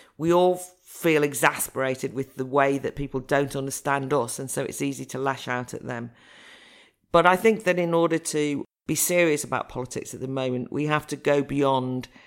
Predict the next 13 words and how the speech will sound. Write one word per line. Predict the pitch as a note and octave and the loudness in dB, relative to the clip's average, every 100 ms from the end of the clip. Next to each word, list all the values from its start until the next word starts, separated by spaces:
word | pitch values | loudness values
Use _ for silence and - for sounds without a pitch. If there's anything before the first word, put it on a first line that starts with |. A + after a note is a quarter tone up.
| _ _ | _ _
uh, | C3 B2 - | -4 -4 -2
caricaturing | D3+ C#3 - C3 B2 A#2+ | -2 -2 -4 -6 -4 -4
each | B2 - | -8 -8
other. | B2 B2 D3 - | -6 -6 -8 -12
We | - A2+ C#3+ | -10 -4 -2
have | D3+ D3 | -2 -4
to, | - C3+ C3+ C3 - - - - | -4 -4 -4 -8 -20 -20 -14 -6
uh, | C3 - _ _ - _ _ _ - | -6 -6 _ _ -20 _ _ _ -2
take | F3 D#3+ | 0 2
ourselves | D#3+ - F3+ F3 E3+ | 2 4 4 4 2
seriously | E3 D3 C#3+ C#3 | 0 0 -2 -4
enough | C3+ C3+ B2+ | -2 -2 -4
to | - C#3 | -4 -4